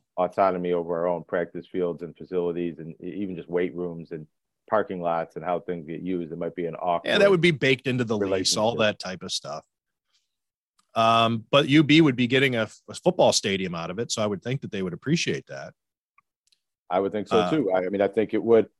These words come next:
Speaker 1: It, we've talked about how this would have to be in conjunction with the state investing more into U B football and wanting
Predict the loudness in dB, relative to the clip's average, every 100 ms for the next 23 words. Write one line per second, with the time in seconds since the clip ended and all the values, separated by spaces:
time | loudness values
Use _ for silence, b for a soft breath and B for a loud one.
0 | 0 2 6 6 6 8 6 8 8 6
1 | 6 4 4 0 -2 0 2 2 0 -6
2 | -2 -2 -2 -4 -8 -6 -4 2 2 2
3 | -4 0 4 4 4 _ _ _ _ _
4 | -14 0 4 4 2 2 2 0 -6 -2
5 | 2 2 2 -2 -4 -4 -4 -4 0 2
6 | 2 0 0 2 0 -2 -6